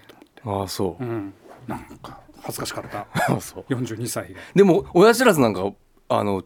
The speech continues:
Speaker 2: 出てきたら出てきちゃうからね。
Speaker 1: っていうね。
Speaker 2: 俺だから結局、
Speaker 1: うん。
Speaker 2: あって自分でも知ってて、で、その、あるなーって思ってたから、
Speaker 1: うん。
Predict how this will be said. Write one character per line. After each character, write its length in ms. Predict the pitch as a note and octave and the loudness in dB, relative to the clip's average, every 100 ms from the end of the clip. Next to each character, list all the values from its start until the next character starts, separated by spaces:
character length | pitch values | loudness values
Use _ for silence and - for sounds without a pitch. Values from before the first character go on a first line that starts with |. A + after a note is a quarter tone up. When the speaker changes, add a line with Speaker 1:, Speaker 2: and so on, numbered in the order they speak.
| - | -10
Speaker 2:
出 320 | C3+ G#2 D#3+ | -14 -4 0
て 120 | E3 | 2
き 40 | - | 2
た 140 | A#2 | 0
ら 80 | F2 | -2
出 120 | - D3+ | 0 0
て 100 | G#3+ | 2
き 60 | |
ち 60 | - | 0
ゃ 20 | |
う 40 | F2 | -2
か 80 | E2 | -6
ら 80 | |
ね。 100 | - | -10
Speaker 1:
っ 40 | - _ _ | -16 _ _
て 100 | - | -4
い 60 | C3 | 2
う 80 | D3 | 4
ね。 220 | F#3+ - - | 4 0 0
Speaker 2:
俺 160 | D#3+ G3+ | 4 6
だ 100 | A3 | 6
か 100 | D3+ | 4
ら 60 | |
結 140 | A#2 D#3+ | 2 2
局、 420 | F#3+ E3 F3+ E3 C3 | 2 4 6 6 2
Speaker 1:
う 40 | |
ん。 220 | A#2 F#2+ - - _ _ - _ _ _ | -8 -10 -18 -20 _ _ -20 _ _ _
Speaker 2:
あ 100 | F3+ | 0
っ 100 | F#3 | 2
て 80 | - | 0
自 140 | A#2 E3+ | 2 4
分 80 | |
で 80 | G3 | 4
も 40 | C3+ | 4
知 120 | C3+ | -2
っ 40 | |
て 180 | - F3 | 0 2
て、 280 | F#3+ C#3+ - _ _ _ C#3+ | 4 2 2 _ _ _ 2
で、 560 | C3+ C#3 C3+ C3+ - _ _ - | 4 6 6 4 2 _ _ -4
そ 160 | A#2 | 0
の、 320 | G#2+ G2+ G#2 - _ _ - | 0 0 -2 -8 _ _ 0
あ 120 | F3+ | 2
る 120 | D#3+ | 4
な 220 | C#3+ D3 | 6 6
ー 20 | |
っ 40 | - | 4
て 60 | |
思 140 | G#2+ G#2 | 0 -2
っ 20 | |
て 80 | - | -2
た 100 | G#2 | -4
か 80 | E2+ | 0
ら、 140 | G2 | 0
Speaker 1:
う 80 | D#3+ | 0
ん。 220 | A#2 | -2